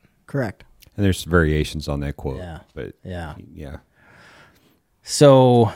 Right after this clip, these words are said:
Speaker 3: I'm like, "Well, buddy, we have to think and work differently." So, you know, he's like, "What do you mean?" "Well,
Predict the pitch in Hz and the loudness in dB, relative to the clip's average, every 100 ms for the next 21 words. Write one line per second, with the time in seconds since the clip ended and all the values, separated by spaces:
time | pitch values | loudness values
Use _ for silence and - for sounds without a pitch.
0 | - 120 95 92 113 117 120 120 117 - | -6 -4 -2 -2 -2 0 0 -2 -4 -10
1 | - 123 104 101 104 - 101 95 95 160 | -6 -2 -2 -2 -8 -4 -4 -2 -2 -2
2 | - 92 - 78 76 - _ _ _ _ | -2 -8 -8 -14 -14 -18 _ _ _ _
3 | _ _ _ _ _ _ _ _ _ _ | _ _ _ _ _ _ _ _ _ _
4 | _ _ - 92 87 82 78 - _ _ | _ _ -8 -4 -4 -4 -6 -10 _ _
5 | - 90 85 87 87 85 76 _ 85 85 | -10 -6 -6 -6 -6 -6 -10 _ -10 -8
6 | 104 113 - _ _ _ _ _ _ _ | -8 -10 -14 _ _ _ _ _ _ _
7 | _ - 101 170 | _ -10 -8 -10